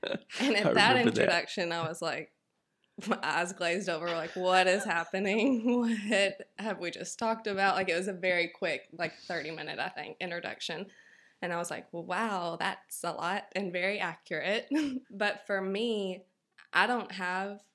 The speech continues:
Speaker 1: a team underneath of me necessarily.
Speaker 2: Mm-hmm.
Speaker 1: So I kind of more took the approach of looking at my own profile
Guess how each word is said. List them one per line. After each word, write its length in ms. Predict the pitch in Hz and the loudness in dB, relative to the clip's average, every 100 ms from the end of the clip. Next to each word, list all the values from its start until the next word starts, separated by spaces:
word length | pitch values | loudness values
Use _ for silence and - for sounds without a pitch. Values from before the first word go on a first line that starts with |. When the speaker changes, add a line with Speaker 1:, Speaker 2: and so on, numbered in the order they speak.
| _ _ - | _ _ -8
Speaker 1:
a 80 | 180 | -8
team 380 | - 180 185 | -8 -8 -8
underneath 580 | 180 180 170 165 170 175 | -8 -8 -8 -10 -14 -12
of 180 | 214 214 | -12 -6
me 300 | 240 254 254 - | -4 -4 -6 -8
necessarily. 760 | 233 233 240 254 247 254 262 254 | -6 -4 -4 -4 -2 0 0 0
Speaker 2:
Mm-hmm. 340 | 175 - 170 - _ _ - | -2 -4 -6 -8 _ _ -10
Speaker 1:
So 220 | - 190 | -2 2
I 160 | 180 202 | 2 2
kind 280 | 254 226 208 | 0 -4 -4
of 160 | 190 190 - | -6 -10 -12
more 320 | 196 190 185 | -6 -4 -2
took 360 | 185 - 180 - | -4 -8 -8 -8
the 120 | 180 175 | -8 -8
approach 420 | 175 180 165 175 | -6 -8 -6 -8
of 140 | 170 | -8
looking 300 | 165 170 175 | -8 -8 -8
at 120 | 165 175 | -8 -4
my 220 | 165 - | -4 -4
own 400 | 165 165 175 208 - _ _ _ | -6 -6 -6 -8 -10 _ _ _
profile 680 | - 208 208 220 226 233 | -2 -2 0 -2 0 -2